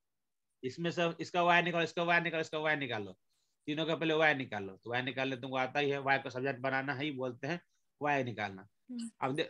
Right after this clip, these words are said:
Speaker 1: देख लेना क्या कि इसमें थोड़ा याद रखना पड़ेगा। अगर तुम इतना मेहनत करना नहीं चाहते हो और फिर भी पूरे मार्क्स चाहते हो, तो तुमको याद रखना ये पड़ेगा कि इसमें से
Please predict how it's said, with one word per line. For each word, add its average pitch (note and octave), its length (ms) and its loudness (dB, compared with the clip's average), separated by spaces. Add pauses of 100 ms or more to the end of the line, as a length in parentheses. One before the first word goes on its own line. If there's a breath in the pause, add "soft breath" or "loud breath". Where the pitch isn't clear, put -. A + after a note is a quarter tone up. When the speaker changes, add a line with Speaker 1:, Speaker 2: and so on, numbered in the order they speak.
(120)
Speaker 1:
देख F3+ 180 2
लेना G3 280 6
क्या F3+ 260 8
कि D#3 180 -2
इसमें D#3 200 -6
थोड़ा E3 140 6
याद E3+ 260 8
रखना C3+ 220 2
पड़ेगा। A#2 240 0
अगर C3 160 0
तुम D3+ 160 -4
इतना D3+ 280 0
मेहनत D#3+ 260 2
करना E3 220 0
नहीं E3 140 0
चाहते D#3 260 2
हो F#3 120 -4 (360)
और C3+ 180 -4
फिर E3 80 2
भी F3+ 100 6
पूरे F#3 260 4
मार्क्स F#3 260 6
चाहते A#2+ 280 0
हो, G#2 100 -6
तो A2+ 100 -16
तुमको C3+ 180 -4
याद D3+ 260 6
रखना D3 260 0
ये D#3 180 2
पड़ेगा C3+ 380 0 (680)
कि D3 120 -2
इसमें D#3 320 -2
से D3+ 120 -6